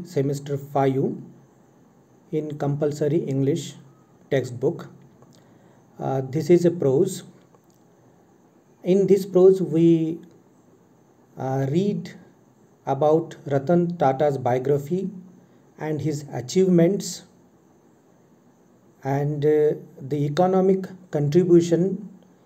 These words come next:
he made for the development of Indian industry. Ratan Tata, he born in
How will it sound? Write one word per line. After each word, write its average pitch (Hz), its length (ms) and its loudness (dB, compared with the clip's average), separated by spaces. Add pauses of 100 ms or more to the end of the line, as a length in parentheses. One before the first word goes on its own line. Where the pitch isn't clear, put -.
he 165 280 2
made 165 580 2 (220)
for 143 180 0
the 139 160 -2
development 160 800 -2 (1400)
of 135 220 -2
Indian 156 380 0
industry. 160 720 0 (2500)
Ratan 214 480 0
Tata, 170 540 2
he 170 200 4
born 170 480 4
in 180 540 2